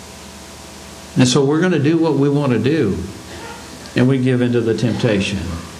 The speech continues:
And when we give in, that's where the sin comes in. And so we need to understand that, guess what?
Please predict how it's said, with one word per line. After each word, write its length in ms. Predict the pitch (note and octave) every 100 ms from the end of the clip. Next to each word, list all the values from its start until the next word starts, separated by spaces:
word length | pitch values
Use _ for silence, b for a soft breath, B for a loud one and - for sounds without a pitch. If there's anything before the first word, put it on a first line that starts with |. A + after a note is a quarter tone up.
| - - - - - - - -
And 120 | A#2+
when 120 | C#3
we 100 | C#3+
give 200 | B2+ C3+
in, 220 | B2 C3 C3
that's 220 | B2 -
where 140 | B2
the 80 | A#2+
sin 300 | - D3 C3
comes 300 | G2+ G2 G2+
in. 260 | - - G2+ G2 - - - - - - - - - - - -
And 120 | C#3+
so 180 | C#3 D3+
we 100 | D#3+
need 180 | F3 D3
to 100 | C#3
understand 720 | C3+ B2 B2 D3 F#3+ C3+ A#2+
that, 240 | A#2 A2
guess 260 | B2 C#3 -
what? 280 | E3 G#3+